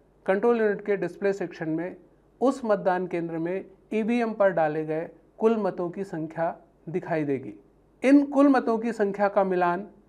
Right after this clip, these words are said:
पीठासीन अधिकारी द्वारा प्रारूप सत्रह सी भाग एक में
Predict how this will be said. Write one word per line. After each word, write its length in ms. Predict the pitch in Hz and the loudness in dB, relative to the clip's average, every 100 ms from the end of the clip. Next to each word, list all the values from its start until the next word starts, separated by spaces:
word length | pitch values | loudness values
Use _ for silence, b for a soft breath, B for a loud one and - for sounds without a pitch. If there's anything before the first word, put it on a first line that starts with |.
| _ _ _ _ _ - | _ _ _ _ _ -6
पीठासीन 380 | 226 277 277 247 | 2 2 4 2
अधिकारी 400 | 208 202 196 185 | 2 4 4 4
द्वारा 420 | 170 156 156 - - _ _ | 2 4 2 -2 -10 _ _
प्रारूप 240 | 196 202 220 | 2 2 2
सत्रह 460 | 208 196 214 226 | -2 -4 4 4
सी 360 | 220 214 190 196 | 4 0 -4 -6
भाग 400 | 160 160 180 175 175 | -8 0 0 0 2
एक 240 | 196 214 | 2 2
में 300 | 190 175 170 | -2 -4 -6